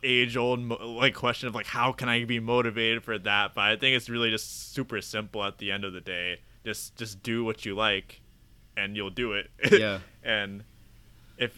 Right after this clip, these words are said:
Speaker 1: like, and I guess if you, if you have, if you're not really sure about it, you go and do a little research and see if you are.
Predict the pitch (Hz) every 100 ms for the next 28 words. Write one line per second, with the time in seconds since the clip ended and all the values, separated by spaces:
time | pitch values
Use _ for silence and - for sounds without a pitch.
0 | - 127 131 127 131 139 143 - 135 139
1 | 135 135 131 127 - - - - 123 139
2 | 117 113 123 131 120 117 127 127 139 143
3 | 135 135 123 - 123 123 104 98 104 98
4 | 104 104 113 113 113 104 110 107 110 113
5 | 104 110 101 92 107 - 104 98 101 98
6 | 98 - 113 107 104 104 107 95 90